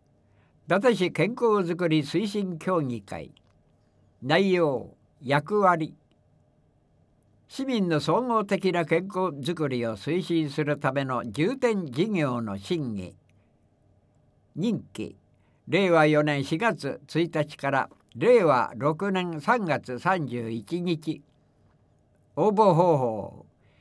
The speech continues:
住所、氏名、電話番号、年齢、職業、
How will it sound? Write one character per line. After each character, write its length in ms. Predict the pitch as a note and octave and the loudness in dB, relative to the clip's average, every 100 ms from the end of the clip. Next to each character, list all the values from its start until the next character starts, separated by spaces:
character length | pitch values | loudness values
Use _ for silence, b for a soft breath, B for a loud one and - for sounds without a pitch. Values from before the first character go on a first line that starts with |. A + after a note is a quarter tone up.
| b b b - | b b b -6
住 240 | G3+ B3+ | 0 0
所、 340 | D3 A#2 E2+ - | 0 -4 -6 -14
氏 180 | - - | -14 -6
名、 460 | A3+ C3 G2 - - _ _ | -4 -4 -6 -14 -20 _ _
電 200 | - D#3+ | -4 0
話 160 | C4+ A3 | 4 4
番 320 | F3 D#3+ A#2 | 4 2 -2
号、 440 | G2+ F#2 F#2+ - - _ - | -6 -8 -14 -20 -20 _ -6
年 300 | D3 A3+ G#3 | -4 -2 -2
齢、 420 | F#3+ D#3+ B2 - - | 2 0 -2 -10 -8
職 340 | D3+ D#3 A#3+ | -4 -2 -2
業、 420 | G3+ B2 G2+ - | 0 -2 -4 -12